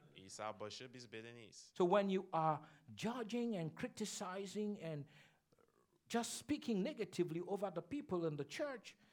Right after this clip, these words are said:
Speaker 2: you
Speaker 1: Ki-
Speaker 2: open up yourself to attack.
Speaker 1: Kilisedekilere yargılayıcı ve eleştirici konuşmaya başladığın zaman kendinizi saldırıya açık tutuyorsunuz.
Speaker 2: And then you become weak
Speaker 1: Ondan sonra zayıf
Speaker 2: and
Speaker 1: oluyorsun,
Speaker 2: sick,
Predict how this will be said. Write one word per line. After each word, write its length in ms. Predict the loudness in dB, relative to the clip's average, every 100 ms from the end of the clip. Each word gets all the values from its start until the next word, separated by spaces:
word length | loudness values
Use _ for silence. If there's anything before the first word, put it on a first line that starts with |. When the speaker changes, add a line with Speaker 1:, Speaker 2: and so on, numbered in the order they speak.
| -8
Speaker 2:
you 80 | -8
Speaker 1:
Ki- 60 | 4
Speaker 2:
open 280 | 4 6 4
up 160 | 4
yourself 480 | 2 2 2 0 -2
to 120 | 0 0
attack. 500 | -2 -8 -8 -14 -20 _ _ _ _ _ _
Speaker 1:
Kilisedekilere 800 | -16 -10 -10 -10 -12 -8 -6 -6
yargılayıcı 1200 | -4 -4 -4 -4 -10 -10 -8 -10 -10 -8 -8 -10 -12 -14
ve 240 | -12 -8 -8
eleştirici 600 | -8 -10 -10 -14 -14 -16
konuşmaya 520 | -14 -16 -14 -14 -8
başladığın 440 | -8 -8 -12 -14 -12
zaman 380 | -12 -10 -10 -10
kendinizi 680 | -8 -8 -10 -16 -12 -12
saldırıya 540 | -8 -6 -8 -8 -8 -8
açık 280 | -8 -14 -14
tutuyorsunuz. 720 | -10 -10 -10 -14 -18 -20 -20 -20 -20 -20 -20 -20 -20 -20 _ _ _ _ _ _ _ _ -4
Speaker 2:
And 140 | 0 2
then 300 | 2 2 -2
you 180 | -6 -6
become 300 | -6 -4 -4
weak 520 | -8 -6 -4 -4 -8 -18 -20 _ _ _ _
Speaker 1:
Ondan 260 | -12 -12
sonra 240 | -10 -12 -10
zayıf 320 | -8 -8 -8
Speaker 2:
and 60 | -8
Speaker 1:
oluyorsun, 320 | -6 -6 -8
Speaker 2:
sick, 560 | -8 -2 -2 -4 -18